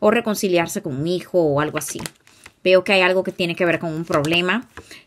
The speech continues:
que se va a resolver. Puede ser que hayas tenido más de un año en separación, distancia o con ese problema y va a haber algún tipo de reconciliación. El número tres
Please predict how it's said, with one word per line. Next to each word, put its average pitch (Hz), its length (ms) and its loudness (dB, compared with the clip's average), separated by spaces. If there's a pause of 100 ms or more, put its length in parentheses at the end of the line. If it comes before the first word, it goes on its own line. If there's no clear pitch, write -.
(120)
que 202 140 2
se 196 160 2
va 170 120 4
a 160 40 0
resolver. 190 500 4
Puede 170 200 0
ser 190 180 -2
que 185 80 0
hayas 170 220 0
tenido 175 280 0
más 151 220 -2
de 277 60 0
un 214 140 2
año 170 520 0
en 165 140 -6
separación, 180 640 0
distancia 180 800 -2 (340)
o 214 140 4
con 202 180 0
ese 202 160 -2
problema 180 440 2
y 180 60 -2
va 175 60 0
a - 20 0
haber 165 160 0
algún 170 280 -4
tipo 185 240 -4
de 165 100 -6
reconciliación. 156 920 -8 (520)
El 220 160 2
número 240 360 2
tres - 640 0